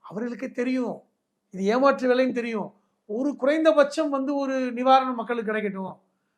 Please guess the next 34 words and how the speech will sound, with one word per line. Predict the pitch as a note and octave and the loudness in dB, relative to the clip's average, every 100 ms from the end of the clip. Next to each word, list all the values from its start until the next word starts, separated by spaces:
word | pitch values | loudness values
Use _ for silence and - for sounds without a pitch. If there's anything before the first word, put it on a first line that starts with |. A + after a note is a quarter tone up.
| _ | _
குறைந்தபட்சம் | A#3+ C#4 C#4+ C4+ C4+ C#4+ | -2 2 2 2 0 -4
வந்து | C4 B3+ | -4 -4
இன்னைக்கு | C4+ B3+ A#3+ A#3+ | -6 -6 -6 -6
எகிப்துல | A#3 B3+ C4+ B3+ | -4 -4 -4 -6
இருந்து | B3 B3+ | -4 -6
கண்டெய்னர்கள் | B3 A#3 B3 B3 A3+ G#3+ | -6 -6 -4 -4 -4 -6
வந்துச்சுல, | G#3 G3+ F#3+ - _ _ _ _ | -8 -8 -8 -8 _ _ _ _
ஆயிரக்கணக்கான | F#3 A#3 B3 A#3 A3 G#3+ | 2 2 2 0 0 -2
கண்டெய்னர்கள் | G#3 A3 A#3+ G#3+ G#3 | -2 -2 -2 -4 -8
வந்து | A3+ | -6
எல்லாமே | B3 B3+ B3+ | -4 -2 -2
உணவை | A#3 B3+ C4 | -2 0 0
கொண்டு | A3 G#3+ | -2 -6
வந்தாங்க, | F#3+ F3+ E3+ F3 _ _ _ - | -4 -6 -8 -14 _ _ _ -4
மருந்துகளை | G#3+ C#4 B3+ B3+ | -2 0 2 0
கொண்டு | A3 G#3 | -2 -4
வந்தாங்க. | G3 F3+ E3+ E3 _ _ | -6 -6 -10 -14 _ _
அது | F#3 B3 | 0 0
இன்னைக்கு | C4+ C4 B3 | 0 0 0
அவர்களுக்கு | A#3 A#3 G#3+ | 0 -2 -2
அடிப்படை | G3 B3+ C#4 C#4 | 0 0 0 0
தேவையாக | - A#3+ C4+ B3 | 2 2 4 4
இருக்கிறது. | G#3+ F#3 F3 - _ _ _ - | 2 -4 -10 -18 _ _ _ -6
இன்னைக்கு | B3+ G3+ F3 | -4 -4 -2
காசா | F#3 A#3+ C#4 | 2 2 4
பகுதி | B3+ A3 A3 | 2 2 -2
மக்களுக்கு | G3 G3 G#3+ E3+ F3+ G#3+ - _ _ | -2 -4 -6 -4 -4 -4 -6 _ _
அடிப்படை | F#3+ A#3+ - C#4 G3+ | -2 0 0 -2 -2
தேவை | A#3 B3 | -2 -2
என்பது | A#3 A3 A#3 C4 | -2 -4 -6 -4
பாலும் | - G#3 A#3+ B3+ B3+ | 2 4 6 2 -2
உணவுப் | A3 B3 G#3 | -4 -8 -6
பொருளும் | A3 B3 G#3+ | -8 -6 -4
மருந்துகளும் | A3+ A3 F3+ - | -4 -4 -6 -8